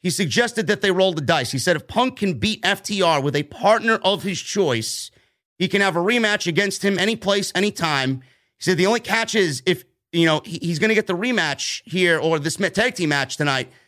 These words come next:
uh, of, of his choosing with a partner. Uh, it can't be Sting or Darby teaming up with C M Punk. So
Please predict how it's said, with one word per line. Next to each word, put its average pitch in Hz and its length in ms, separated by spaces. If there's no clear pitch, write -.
uh, 170 140
of, 156 220
of 156 260
his 147 160
choosing 185 340
with 147 100
a 135 40
partner. 156 480
Uh, 160 180
it 175 200
can't 240 260
be 208 140
Sting 196 320
or 180 120
Darby 151 460
teaming 160 460
up 127 240
with 147 300
C 147 320
M 123 180
Punk. 117 320
So 101 280